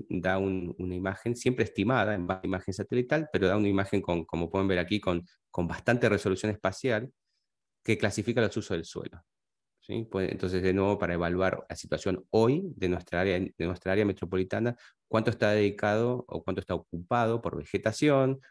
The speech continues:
por urbanización, por cursos de agua o por cultivos y así. Y además podemos también tener un estimado a hoy,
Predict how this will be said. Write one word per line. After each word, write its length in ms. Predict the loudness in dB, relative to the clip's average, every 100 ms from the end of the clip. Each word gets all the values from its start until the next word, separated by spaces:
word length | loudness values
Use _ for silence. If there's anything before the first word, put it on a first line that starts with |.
| _ -4
por 140 | -2
urbanización, 880 | -2 -2 -4 -4 -4 -2 -2 -2 -2
por 180 | -6 -8
cursos 320 | -8 -6 -4
de 100 | -4
agua 360 | -2 -2 -2
o 180 | -4 -6
por 140 | -6 -10
cultivos 480 | -12 -8 -8 -8 -12
y 40 |
así. 140 | -18 -20 _ _ _ _ _ _ _ _ -20 _ _ _ 0
Y 100 | 4
además 260 | 6 6
podemos 300 | 6 4 4
también 280 | 2 2 2
tener 200 | 0 0
un 80 | -2
estimado 640 | -2 -4 -2 0 -2 -4 -4
a 140 | 0
hoy, 460 | 0 2 0 -2